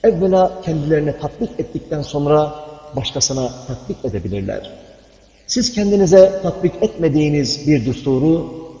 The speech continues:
başkasına tatbik etmekle herkesten evvel siz düsturunuzu, kanununuzu kırıyorsunuz ve karşı geliyorsunuz. Çünkü bu müsavat-ı mutlaka kanununun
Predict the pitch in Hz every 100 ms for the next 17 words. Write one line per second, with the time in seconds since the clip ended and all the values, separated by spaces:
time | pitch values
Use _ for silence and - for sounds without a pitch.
0 | - 135 - 135 143 135 - - 156 -
1 | 247 - 170 165 147 151 147 147 - -
2 | - 226 190 - 170 160 151 139 139 -
3 | 170 170 - - - - 139 - 156 139
4 | 139 123 135 131 131 - - - 131 127
5 | 127 127 131 107 127 123 - - 120 139
6 | 127 147 147 143 - - - 120 - 107
7 | - 131 101 101 - - - - _ _
8 | _ _ _ _ - 208 190 202 196 -
9 | 165 175 147 - 160 160 220 214 185 175
10 | - 156 156 175 160 208 - 147 131 123
11 | 110 107 123